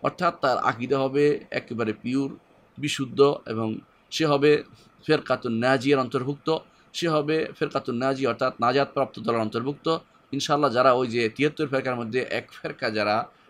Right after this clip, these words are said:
আহ, যেই ফেরকাটি নিজ নাজাতপ্রাপ্ত, তাদের অন্তর্ভুক্ত হবে, এবং তারা হবে মিনাত তায়েফাতুল মানসুরা, সাহায্যপ্রাপ্ত দলের অন্তর্ভুক্ত হবে, এবং তারাই হবে ইনশাআল্লাহ, তারা, তাদের,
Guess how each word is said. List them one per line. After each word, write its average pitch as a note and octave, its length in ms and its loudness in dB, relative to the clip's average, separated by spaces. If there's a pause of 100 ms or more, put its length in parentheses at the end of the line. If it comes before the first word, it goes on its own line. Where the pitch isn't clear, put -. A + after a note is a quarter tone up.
(600)
আহ, G#2+ 80 -4
যেই B2+ 200 -2
ফেরকাটি B2+ 480 -8
নিজ A#2+ 280 -4
নাজাতপ্রাপ্ত, A#2 520 -4
তাদের B2+ 200 0
অন্তর্ভুক্ত A2+ 440 -6
হবে, C#3 220 -4 (260)
এবং E3+ 200 0
তারা C#3+ 240 8
হবে C#3 180 2
মিনাত B2 260 -2
তায়েফাতুল A#2+ 400 2
মানসুরা, C3+ 600 2 (320)
সাহায্যপ্রাপ্ত C3 960 -2 (180)
দলের G#2 500 0
অন্তর্ভুক্ত G2 640 -6
হবে, C3+ 320 2 (320)
এবং D3+ 320 0
তারাই C3 280 2
হবে B2 440 -2 (120)
ইনশাআল্লাহ, A2+ 640 0 (260)
তারা, G#2+ 200 0
তাদের, A#2 320 0